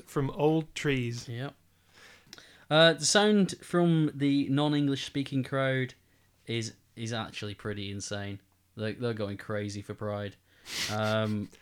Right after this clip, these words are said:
Speaker 2: <laughs> Bono's Heart and Soul is in this
Speaker 1: I imagine quite a
Speaker 2: performance.
Speaker 1: lot of them do speak English, by
Speaker 2: Well,
Speaker 1: the way.
Speaker 2: yeah, but, you know, they're, they're
Speaker 1: It's
Speaker 2: not
Speaker 1: not their native language.
Speaker 2: Yeah, yeah. You know, I don't know what G C S Es they did.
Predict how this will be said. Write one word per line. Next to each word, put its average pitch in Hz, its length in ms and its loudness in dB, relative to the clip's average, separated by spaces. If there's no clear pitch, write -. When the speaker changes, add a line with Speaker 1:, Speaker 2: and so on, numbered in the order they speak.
Speaker 2:
<laughs> - 280 -20
Bono's 139 360 2
Heart 120 180 0
and 113 100 -4
Soul 117 300 -2
is 110 100 -4
in 113 120 -2
this 113 100 -4
Speaker 1:
I 226 60 -2
imagine 320 300 6
quite 262 120 12
a - 40 10
Speaker 2:
performance. 220 60 8
Speaker 1:
lot 226 100 10
of 208 60 6
them 196 140 8
do 190 180 8
speak 165 300 6
English, 170 300 4
by 180 140 4
Speaker 2:
Well, 226 100 12
Speaker 1:
the 226 60 6
way. 247 40 8
Speaker 2:
yeah, 180 220 8
but, 143 120 2
you 160 100 2
know, 160 120 6
they're, 143 120 6
they're 143 180 4
Speaker 1:
It's 147 80 6
Speaker 2:
not 196 80 10
Speaker 1:
not 160 60 8
their 165 80 8
native 165 320 8
language. 135 320 6
Speaker 2:
Yeah, 160 120 4
yeah. 131 300 2
You 151 100 -2
know, 117 220 -4
I 127 100 -4
don't 110 140 -6
know 123 60 -4
what 123 160 -4
G 123 180 -8
C 131 140 -6
S 127 140 -4
Es 135 160 -4
they 143 100 -2
did. 180 240 -6